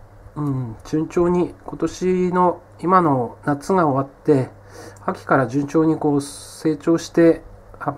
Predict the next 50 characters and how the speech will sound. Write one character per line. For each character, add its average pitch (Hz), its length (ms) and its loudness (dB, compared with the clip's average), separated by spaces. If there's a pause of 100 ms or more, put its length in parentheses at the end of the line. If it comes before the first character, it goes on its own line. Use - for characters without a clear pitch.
(140)
ぱ 170 300 6
が 165 100 2
伸 180 160 2
び 220 120 -4
て 143 120 0
き - 160 -12
て 143 140 0
く 139 100 -8
れ 139 140 2
れ 143 100 4
ば 135 160 0
い 127 60 0
い 131 80 0
ん 123 80 -2
で 117 80 -4
す - 100 -10
け 117 80 -6
ど 117 140 -6
も、 139 240 0 (1160)
ま 143 140 -4
だ 127 240 0 (100)
わ - 120 -6
か 135 100 -4
ら 139 80 0
な 135 140 2
い 117 40 -2
で 113 100 -4
す - 140 -10
ね。 139 300 0 (960)
意 170 60 0
外 185 120 2
と 202 120 -2
気 - 160 -8
難 196 120 2 (220)
し 233 200 -2
い 220 60 -4
タ 247 120 4
イ 254 80 2
プ 208 100 2
な 147 160 2
の 123 80 -2
か 127 140 0
も 113 120 -4
し - 140 -12
れ 117 80 -2
な 117 140 -2
い 110 60 -4
で 98 60 -10
す 107 140 -8
ね。 127 300 -4